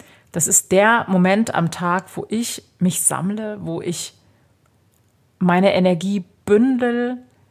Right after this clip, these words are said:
Mm, das ist die Zeit, in der ich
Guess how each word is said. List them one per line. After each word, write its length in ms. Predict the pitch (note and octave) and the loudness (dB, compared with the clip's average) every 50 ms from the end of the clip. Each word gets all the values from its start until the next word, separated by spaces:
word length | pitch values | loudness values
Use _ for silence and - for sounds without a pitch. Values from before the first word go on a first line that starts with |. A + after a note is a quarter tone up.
| _ _ _ _ _ _ _ _ _ _ _ _ _ _ _ _ _ _ _ _ _ _ _ _ _ _ - | _ _ _ _ _ _ _ _ _ _ _ _ _ _ _ _ _ _ _ _ _ _ _ _ _ _ -2
Mm, 560 | F3+ F3+ F3+ F3 F3 F3 F3 E3+ E3+ E3+ E3+ E3+ _ _ _ _ _ _ _ - - - _ _ _ _ _ _ _ _ _ _ _ _ _ _ _ _ _ _ _ _ _ _ - - | 0 2 4 4 4 4 2 2 0 0 -2 -6 _ _ _ _ _ _ _ -14 -14 -14 _ _ _ _ _ _ _ _ _ _ _ _ _ _ _ _ _ _ _ _ _ _ -10 -8
das 120 | D#3+ - | -6 -4
ist 200 | G3+ - - - | -2 -4 -2 -2
die 100 | G#3 F3+ | -4 -2
Zeit, 420 | - - - F#3+ F#3+ G#3 G#3 G3+ | -2 0 0 2 4 2 2 2
in 220 | - F#3 F3+ F3+ E3 | 0 0 0 2 2
der 300 | F#3+ F#3+ F#3+ F#3 - C#3 | 2 2 2 2 2 0
ich 440 | E3 E3+ D#3+ - - - - - | -2 -4 -4 -6 -8 -10 -12 -14